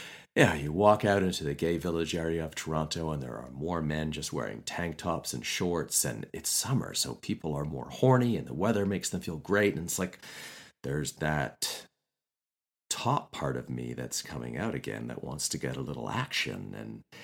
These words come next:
it's just fun to witness these aspects of ourselves, but to understand what these characteristics, what these traits, what they mean about who they are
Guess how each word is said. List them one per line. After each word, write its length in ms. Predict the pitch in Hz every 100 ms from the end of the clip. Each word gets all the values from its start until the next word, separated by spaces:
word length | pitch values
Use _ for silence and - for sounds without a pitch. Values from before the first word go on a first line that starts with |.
| - - - - _ _ _ _ _ _ -
it's 200 | 233 -
just 280 | 226 226 -
fun 440 | - 196 156 78
to 160 | - 104
witness 340 | 135 113 104
these 280 | 117 101 -
aspects 540 | - 120 - - 76 -
of 140 | 73
ourselves, 560 | 67 - 60 57 50 - _ _ _ _ -
but 320 | 156 76 - _ _ _
to 120 | - 73
understand 880 | 78 98 98 - 71 60 58 62 - _ _ _ _ _ _ _ _ _ 85
what 380 | 95 123 131 -
these 220 | 98 -
characteristics, 880 | - 87 85 - 76 78 60 - - _
what 460 | 95 104 117 98 -
these 280 | 98 90 -
traits, 880 | - - 92 69 - - - - - _ _ _ _ _ _ _ 101 -
what 300 | 110 - 113
they 200 | 104 90
mean 600 | 78 80 123 147 85 65
about 240 | 65 64 -
who 220 | 95 80
they 220 | 69 62
are 640 | - 185 247 - - 107